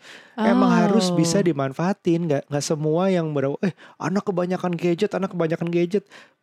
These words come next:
Speaker 1: Nggak, bukan kebanyakan bagi aku. You just don't know how to manage it gitu.
Speaker 2: Benar sih, aku juga setuju.
Speaker 1: Termasuk aku.
Speaker 2: <laughs>
Speaker 1: Gitu. Gitu. Jadi Samsung tuh banyak banget, termasuk notes-nya buat kita kerja.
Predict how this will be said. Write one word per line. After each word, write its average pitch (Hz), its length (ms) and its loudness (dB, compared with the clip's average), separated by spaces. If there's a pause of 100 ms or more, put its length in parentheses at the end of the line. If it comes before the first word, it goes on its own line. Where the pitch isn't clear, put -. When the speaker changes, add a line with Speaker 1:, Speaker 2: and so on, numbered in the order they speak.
Speaker 1:
Nggak, 151 160 -2
bukan 180 240 0
kebanyakan 202 720 -2
bagi 151 300 -2
aku. 175 260 -4
You 185 120 0
just 214 180 -2
don't 190 180 0
know 190 140 -2
how 180 260 -2
to 185 220 0
manage 175 520 -4
it 170 140 -4 (140)
gitu. 120 500 -6
Speaker 2:
Benar 180 320 -2
sih, 175 360 -6
aku 180 200 -8
juga 180 200 -6
setuju. 165 360 -8
Speaker 1:
Termasuk 117 320 -6
aku. 113 480 -10
Speaker 2:
<laughs> 220 540 2
Speaker 1:
Gitu. 170 440 2 (1080)
Gitu. 135 340 -2
Jadi 160 220 2 (540)
Samsung 147 320 -4
tuh 202 80 0
banyak 156 120 0
banget, 147 420 -2
termasuk 139 360 -4
notes-nya 151 380 -2
buat 139 180 -2
kita - 240 -6
kerja. 120 480 -2